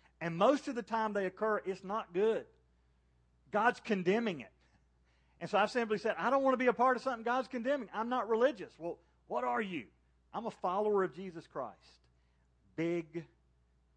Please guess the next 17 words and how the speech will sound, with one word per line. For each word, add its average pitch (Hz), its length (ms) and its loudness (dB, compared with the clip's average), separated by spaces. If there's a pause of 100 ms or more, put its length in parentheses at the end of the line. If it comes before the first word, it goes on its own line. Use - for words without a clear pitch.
(120)
difference. - 520 -10 (960)
Big 123 220 -2
difference. - 500 -12 (480)
The 127 80 -10
sad 220 420 2
thing 208 220 0
about 175 400 0
today 160 440 -2
is 170 260 -4
there's 135 160 -4
a 135 40 -6
lot 170 200 0
of - 80 -14
people 190 300 -4
that 120 120 -8
are 104 180 -8
just 131 360 -12